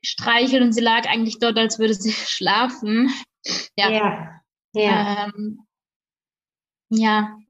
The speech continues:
Speaker 1: es
Speaker 2: Ja.
Speaker 1: ich werde den Tag nie vergessen. Und, ähm, für mich war aber sofort klar, okay,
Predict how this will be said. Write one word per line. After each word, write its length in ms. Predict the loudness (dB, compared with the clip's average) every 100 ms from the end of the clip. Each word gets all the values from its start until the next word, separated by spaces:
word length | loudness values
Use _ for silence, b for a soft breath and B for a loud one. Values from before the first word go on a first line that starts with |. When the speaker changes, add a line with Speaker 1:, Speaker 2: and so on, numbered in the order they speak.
| -8
Speaker 1:
es 260 | -6 -4
Speaker 2:
Ja. 640 | -2 -2 -2 -6 -10 -14 -20 _ _ -6
Speaker 1:
ich 120 | -2
werde 200 | 0 0
den 40 |
Tag 260 | 0 0 0
nie 100 | -2
vergessen. 680 | -2 -4 -4 -2 -2 -2 -6 _ _ _ _ -20 _ _ _ _ _
Und, 360 | 0 2 4
ähm, 220 | 4 2 2
für 80 |
mich 200 | 2 2
war 200 | 2 2
aber 280 | 2 2 0
sofort 380 | 0 -2 -2 0
klar, 300 | 0 0 0
okay, 460 | 0 2 2 2